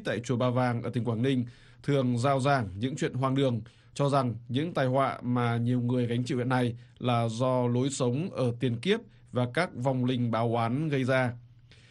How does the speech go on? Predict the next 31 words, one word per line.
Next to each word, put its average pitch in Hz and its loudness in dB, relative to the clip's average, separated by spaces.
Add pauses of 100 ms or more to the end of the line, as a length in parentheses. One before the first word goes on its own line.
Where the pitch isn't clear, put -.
(220)
Bất 220 2
chấp 240 4
những 165 -2
điều 139 2
phi 135 0
lý 135 0
trong 123 0
các 151 -2
lời 127 0
rao 123 0
giảng 123 0
của 117 -4
nữ 127 -2
cư 131 -4
sĩ 143 -4
bốn 151 -2
mươi 139 -2
chín 170 -2
tuổi, 139 2 (360)
vẫn 185 2
có 143 2
hàng 139 0 (100)
chục 135 -2
ngàn 127 0
người 127 0
đến 127 -2
gặp 139 0
bà 123 0
Yến 123 -2
mỗi 151 -2
năm 147 0